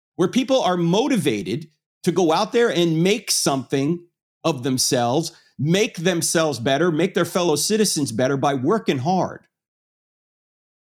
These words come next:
So why would you want to stop that? Well, I'm getting a little bit off track from our talk here. I just happened to notice that flying in. This is the land of opportunity,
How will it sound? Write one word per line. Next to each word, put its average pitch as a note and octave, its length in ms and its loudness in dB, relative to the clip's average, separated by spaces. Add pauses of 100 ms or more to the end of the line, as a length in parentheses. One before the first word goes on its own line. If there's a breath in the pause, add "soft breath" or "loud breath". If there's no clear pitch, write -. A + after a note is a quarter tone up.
(180)
So D#3+ 460 -2 (560)
why F3+ 400 0
would G#3 240 0
you G3 80 0
want F3+ 220 2
to D#3 40 0
stop F#3 440 -4
that? - 280 -10 (920)
Well, C#3 180 0
I'm A#2 120 -2
getting C#3+ 200 0
a B2 40 0
little A#2+ 180 0
bit A2 160 -2
off F#2+ 160 -2
track G#2 340 -4
from F#2+ 220 -4
our F2 100 -6
talk F#2 340 -4
here. E2+ 160 -6
I F#2 60 -6
just C3+ 200 -6
happened C#3 340 -4
to G#2 80 -4
notice G#2+ 500 -2
that D#2+ 380 -8
flying G#2 500 -4
in. E2 360 -8 (380)
This E3+ 220 0
is E3+ 140 2
the D3+ 80 0
land D3 260 -2
of C3 120 0
opportunity, C#3+ 640 -2